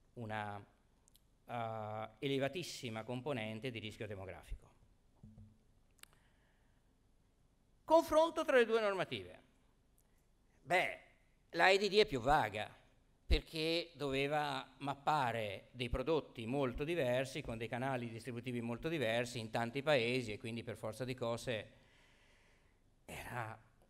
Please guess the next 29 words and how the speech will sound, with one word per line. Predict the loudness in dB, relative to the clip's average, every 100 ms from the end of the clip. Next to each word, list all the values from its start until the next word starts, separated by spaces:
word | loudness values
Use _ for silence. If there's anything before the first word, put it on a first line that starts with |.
| -8
uno, | -2 0 0 0 0 -4 -10 -12
una, | -6 -4 -2 -4 -2
un | -2
obiettivo | 0 -2 -2 -2
molto | 0 0 0 0
più | 0 -2 -2 -4 -6
grosso, | 2 4 4 2 -2 -8
quello | -4 -2 -2
di | -2
uniformare | 0 0 0 0 0 2 2 4 4 4 4 0 -6
la, | -4 0 2 2 0 -2
le | -2 0
regole. | 0 -2 -8 -14 -20 -20 _ -20 _ _ _ _ _ _ _ _ _ 0
Eh, | 4 6 6 6 6 6 6 6 6 6 6 2 -2 -12 -20 _ _ -4
quindi | 0 2 4
apparentemente | 4 4 4 2 4 4 2
meno | 2 0
stringente | 0 0 0 0
su | -4 -2
consulenza, | -2 0 2 2 0
conflitti | -4 -4 -6 -4
di |
interesse | -2 2 0 0
e |
inducement, | -4 -2 -2 0 0
ma | 2 2
bisogna | 2 4 4 4
vedere | 2 2 4 2 0
poi | -6 -10 -12